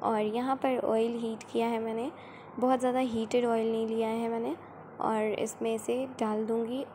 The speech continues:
एक batch में जितने भी आ जाएंगे उतने हम इसमें fry करेंगे। अच्छे से एक side को golden brown होने देंगे, उसके बाद हम इस तरीके से इसे flip करेंगे और बहुत ही अच्छे से इन्हें अंदर तक के सिकने देंगे।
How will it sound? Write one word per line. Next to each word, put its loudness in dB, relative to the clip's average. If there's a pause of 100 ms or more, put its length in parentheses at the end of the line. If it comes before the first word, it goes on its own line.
एक 0
batch -2
में 0
जितने -2
भी 0
आ 0
जाएंगे -4
उतने -4
हम 0
इसमें -4
fry -2
करेंगे। -4 (500)
अच्छे 2
से 4
एक 2
side 2
को 0
golden 2
brown 2
होने 0
देंगे, 2
उसके 0
बाद 0
हम -4
इस -4
तरीके -2
से -2
इसे -2
flip -2
करेंगे 2 (640)
और 4 (120)
बहुत 0
ही 2 (120)
अच्छे -2
से -4
इन्हें -2
अंदर -2
तक -4
के -2
सिकने -2
देंगे। -2